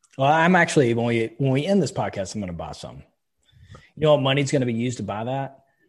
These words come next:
The money I make from my, my day job.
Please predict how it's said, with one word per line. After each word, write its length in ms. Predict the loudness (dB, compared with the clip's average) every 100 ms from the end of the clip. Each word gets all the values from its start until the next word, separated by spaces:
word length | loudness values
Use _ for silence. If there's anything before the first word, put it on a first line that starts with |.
| _
The 60 | -10
money 320 | -8 -6 -6
I 480 | -8 -8 -8 -8 -12 -18 _
make 260 | -8 -6 -8
from 440 | -12 -12 -10 -12 -16 _ _ _ _ _
my, 320 | -10 -10 -12 -14 -14
my 140 | -14
day 200 | -12 -14
job. 420 | -12 -12 -12 -16